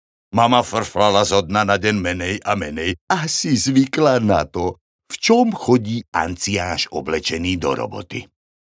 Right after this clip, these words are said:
Až raz nabral muflón odvahu a povedal mame: „Idem do okresného mesta.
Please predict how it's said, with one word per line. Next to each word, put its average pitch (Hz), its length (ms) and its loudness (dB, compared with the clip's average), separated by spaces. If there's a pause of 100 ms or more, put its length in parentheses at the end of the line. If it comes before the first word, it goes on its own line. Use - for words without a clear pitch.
(500)
Až 123 300 2
raz 127 180 0
nabral 139 460 4
muflón 101 560 -2
odvahu 165 720 0 (320)
a - 140 -8
povedal 98 560 -2
mame: 60 400 -10 (1400)
„Idem 160 460 2
do 127 100 2
okresného 151 960 2
mesta. - 640 -2